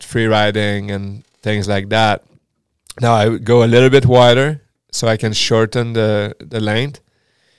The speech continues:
So it's more maneuverable, and at the same time, there's more float, and I don't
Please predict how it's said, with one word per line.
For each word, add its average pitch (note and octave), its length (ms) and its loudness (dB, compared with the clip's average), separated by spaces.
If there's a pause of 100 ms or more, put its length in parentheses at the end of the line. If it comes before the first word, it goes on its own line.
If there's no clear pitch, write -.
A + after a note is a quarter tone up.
(140)
So - 140 -4
it's A2+ 200 0
more A#2 220 0
maneuverable, A2+ 680 -2 (120)
and A#2 120 -4
at A2+ 80 2
the A2+ 100 0
same A#2 260 0
time, B2+ 280 0
there's A2 200 0
more A2 220 0
float, A#2 580 0
and G#2 300 -8
I G#2+ 100 -6
don't G#2 340 -4